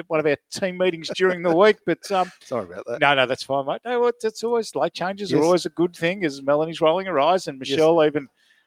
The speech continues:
Speaker 1: Michelle more than
Speaker 2: Sorry,
Speaker 1: rolled her
Speaker 2: sorry,
Speaker 1: eyes.
Speaker 2: Mel.
Speaker 1: Yeah, but anyhow. Hey,
Speaker 2: Do you
Speaker 1: so,
Speaker 2: know
Speaker 1: yeah.
Speaker 2: the
Speaker 1: <laughs> So, uh, yeah, spin the wheel for cash. That's
Speaker 2: Yeah.
Speaker 1: all. So we'll have five grand worth of cash on the wheel.
Speaker 2: Yeah.
Speaker 1: We'll spin it, uh, a couple of thousands, five hundreds, two fifties, seven fifties.
Speaker 2: Yeah.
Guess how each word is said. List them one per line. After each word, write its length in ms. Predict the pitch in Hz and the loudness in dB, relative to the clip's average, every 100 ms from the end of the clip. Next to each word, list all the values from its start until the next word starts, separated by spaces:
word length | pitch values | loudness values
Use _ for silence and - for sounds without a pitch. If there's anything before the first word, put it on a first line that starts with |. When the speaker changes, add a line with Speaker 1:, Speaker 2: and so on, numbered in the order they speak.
| _ - | _ -18
Speaker 1:
Michelle 280 | - 190 160 | -2 0 4
more 220 | 147 160 | 6 8
than 100 | 151 | 8
Speaker 2:
Sorry, 100 | 139 | 8
Speaker 1:
rolled 200 | 151 147 | 8 8
her 60 | 139 | 6
Speaker 2:
sorry, 220 | 135 175 | 6 6
Speaker 1:
eyes. 80 | 151 | 4
Speaker 2:
Mel. 140 | 123 123 - | -2 -6 -4
Speaker 1:
Yeah, 160 | 120 - | -4 -4
but 100 | 190 | -4
anyhow. 220 | 208 170 - _ _ _ _ _ _ _ _ _ _ 147 | -2 -4 -6 _ _ _ _ _ _ _ _ _ _ 2
Hey, 200 | 185 214 | 2 2
Speaker 2:
Do 60 | |
you 40 | 175 | 4
Speaker 1:
so, 100 | 214 | 6
Speaker 2:
know 60 | 165 | 6
Speaker 1:
yeah. 120 | 139 - - - | 4 0 -6 -6
Speaker 2:
the 200 | 170 - - - - | -4 -6 -8 -10 -12
Speaker 1:
<laughs> 180 | - - | -16 -4
So, 300 | 220 208 220 | 4 8 8
uh, 80 | 202 | 8
yeah, 200 | 202 196 | 6 4
spin 300 | - 247 226 | 2 -2 2
the 60 | |
wheel 200 | 175 180 | 6 6
for 100 | 156 | 4
cash. 360 | - 113 107 - | -2 -4 -4 -6
That's 180 | 196 185 | -2 4
Speaker 2:
Yeah. 140 | 202 | 2
Speaker 1:
all. 40 | 185 | 2
So 180 | 170 151 | 0 4
we'll 140 | 156 | 2
have 100 | 143 | 2
five 240 | 220 208 - | 2 2 2
grand 200 | 165 139 | -2 0
worth 140 | 131 | -4
of 80 | 123 _ - | -6 _ -6
cash 420 | 170 143 - - _ _ - | -4 -4 -8 -14 _ _ -2
on 120 | 214 | 0
the 80 | 147 | 2
wheel. 280 | 160 165 - | 4 2 0
Speaker 2:
Yeah. 200 | 143 139 143 | -2 0 0
Speaker 1:
We'll 120 | 170 156 | -4 -2
spin 280 | - 165 | -2 -2
it, 100 | 165 - 151 | -2 -8 -2
uh, 220 | 156 156 | 0 0
a 40 | - | -2
couple 200 | 165 147 | -8 -6
of 80 | |
thousands, 520 | 160 151 147 147 139 - _ - | -2 0 -2 -6 -16 -20 _ -2
five 180 | 147 | 0
hundreds, 340 | 147 143 135 - | 0 -2 -6 -4
two 160 | 156 | -2
fifties, 440 | 143 151 - 135 - | 0 -2 -4 -8 -2
seven 260 | 156 135 | -2 -2
fifties. 380 | - 131 - 135 | -6 -6 -4 0
Speaker 2:
Yeah. 220 | 151 139 | 2 0